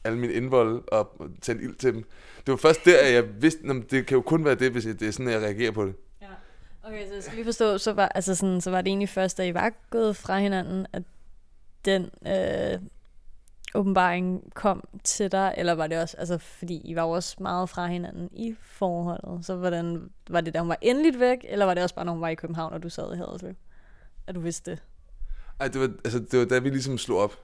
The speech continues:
Speaker 2: Okay, ja.
Speaker 1: og, ja, og hun lige pludselig ikke var der. Så tror jeg, der gik sådan en uge, hvor jeg ikke kunne mærke noget overhovedet, hvor jeg bare var sådan, "Nå, nå, det skete."
Speaker 2: Ja.
Speaker 1: Og så da det ligesom gik op for en, så,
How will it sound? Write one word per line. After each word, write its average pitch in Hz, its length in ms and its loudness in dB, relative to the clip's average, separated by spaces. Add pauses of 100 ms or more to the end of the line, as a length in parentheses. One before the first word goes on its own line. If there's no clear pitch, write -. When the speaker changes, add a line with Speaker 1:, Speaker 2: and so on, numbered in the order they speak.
(120)
Speaker 2:
Okay, - 180 -20 (260)
ja. 117 60 4
Speaker 1:
og, 107 380 4 (1000)
ja, 101 160 -4 (720)
og 113 100 2
hun 120 140 0
lige 123 100 0
pludselig 117 360 -6
ikke - 280 -4
var 92 160 -2
der. 95 80 -4
Så 123 140 -10
tror 151 160 2
jeg, 135 100 4
der 135 60 -8
gik 135 100 -8
sådan 139 140 -2
en 127 140 -4
uge, 147 300 -2 (200)
hvor 117 160 2
jeg 98 100 2
ikke 120 140 -4
kunne 131 140 -2
mærke 110 200 0
noget 104 240 -2 (140)
overhovedet, 104 440 -4
hvor 127 100 4
jeg 117 60 4
bare 101 100 0
var 92 60 -8
sådan, 104 160 -10 (100)
"Nå, 143 160 0 (540)
nå, 104 100 -4
det 151 180 0
skete." 113 320 -4 (360)
Speaker 2:
Ja. 208 80 -16 (560)
Speaker 1:
Og 123 80 -6
så 143 80 0
da 139 80 2
det 135 80 4
ligesom 131 320 -4
gik 120 160 0
op 131 140 4
for - 120 -6
en, 92 200 -8 (640)
så, 135 240 0